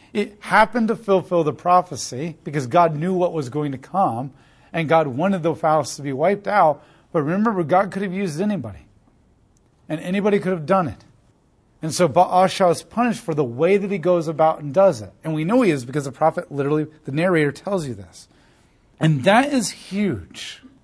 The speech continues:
Just because, now listen, this is so important to understand. Just because it is Yahweh's will that something happens, just because it may be a prophecy,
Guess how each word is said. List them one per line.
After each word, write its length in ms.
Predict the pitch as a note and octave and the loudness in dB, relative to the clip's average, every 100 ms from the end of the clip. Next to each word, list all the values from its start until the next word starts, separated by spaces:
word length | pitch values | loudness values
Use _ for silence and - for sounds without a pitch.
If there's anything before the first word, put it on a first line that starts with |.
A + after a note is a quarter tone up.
| _ _ _ _ _ _ | _ _ _ _ _ _
Just 500 | - B3 B3 - - | 2 4 4 0 -4
because, 600 | C4 - A3 G#3+ E3 B2 | -6 -2 6 6 6 2
now 180 | D3+ D3 | -2 0
listen, 400 | D3+ G3 - C3 | 2 2 2 -6
this 220 | B2+ C3 | -6 -6
is 100 | B2+ | -6
so 480 | - - G3 E3+ F3 | -6 -4 2 4 2
important 380 | E3 F3 F3+ D3+ | 0 -8 -8 -8
to 40 | |
understand. 520 | C3 - - C3+ G2+ - _ _ _ _ _ | -8 -10 -8 -8 -8 -14 _ _ _ _ _
Just 600 | A#2+ A#2 G3+ B3 - - | -10 4 6 6 2 -4
because 680 | C4 - - G#3+ D3 B2 - | -6 -6 2 4 4 0 -8
it 120 | D#3 | -8
is 180 | D3+ B2+ | -8 -8
Yahweh's 680 | A#2 E3 F#3+ G3 A3+ G3+ D3 | -4 2 2 2 -2 -2 -6
will 520 | B2+ E3+ F3+ A#2 G2+ | 0 2 2 0 -10
that 140 | C#3 - | -18 -14
something 520 | - E3 D#3+ G3 D#3+ - | -8 -6 -4 -6 -6 -8
happens, 680 | F#3 F3+ - F#2 - - - _ _ _ _ _ A#2+ | -8 -8 -10 -18 -16 -18 -18 _ _ _ _ _ -14
just 500 | G#2 F#3 A3 A3 - | -2 2 2 -2 -8
because 460 | A#3 - G3+ E3 | -10 -6 -6 -4
it 100 | G3 | -4
may 220 | E3+ F3 | -4 -4
be 160 | E3+ F3+ | -4 -2
a 80 | E3+ | -4
prophecy, 840 | F3 G3 G3 G3 B2+ - A2+ G#2 | -6 -6 -6 -6 -14 -14 -14 -14